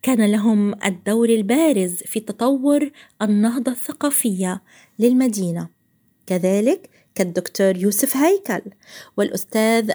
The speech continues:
محمد أديب العامري الذي تولى أرفع المناصب في البل-، في البلاط الأردني، والكاتب الشاعر مصطفى درويش الدباغ، والإعلامي الكبير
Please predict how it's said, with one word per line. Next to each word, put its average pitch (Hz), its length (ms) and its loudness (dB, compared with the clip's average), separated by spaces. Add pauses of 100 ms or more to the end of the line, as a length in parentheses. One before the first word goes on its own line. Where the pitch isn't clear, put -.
محمد 202 500 0
أديب 208 360 0
العامري 226 720 0 (320)
الذي 285 280 4
تولى 294 420 2
أرفع 302 460 -2
المناصب 302 760 -2 (320)
في - 160 -2
البل-، 202 420 2
في - 180 -2
البلاط 208 520 0
الأردني، 202 760 0 (1300)
والكاتب 330 720 2 (220)
الشاعر 269 680 2
مصطفى 262 500 0
درويش 214 540 2
الدباغ، 240 720 0 (960)
والإعلامي 220 680 2
الكبير 254 760 0